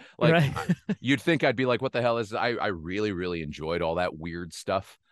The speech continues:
Speaker 1: I found
Speaker 2: Yeah.
Speaker 1: that to be really fun. And that's when I started studying Shakespeare for the first time too, which I took to,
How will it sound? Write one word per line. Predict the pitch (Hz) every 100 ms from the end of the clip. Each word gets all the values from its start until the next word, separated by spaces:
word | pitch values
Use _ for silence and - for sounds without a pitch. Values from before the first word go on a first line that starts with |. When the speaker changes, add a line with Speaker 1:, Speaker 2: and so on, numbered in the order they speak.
| -
Speaker 1:
I | 120
found | 98
Speaker 2:
Yeah. | 90 87
Speaker 1:
that | 87
to |
be | 87
really | 87 87
fun. | - 92 92 92 _ -
And | 117
that's | 139 -
when | 120
I |
started | 104 90
studying | - 92 76
Shakespeare | 69 117 104 -
for | 73 62
the |
first | - 62
time | 64 -
too, | -
which | 67 -
I | 67
took | - -
to, | - 71 64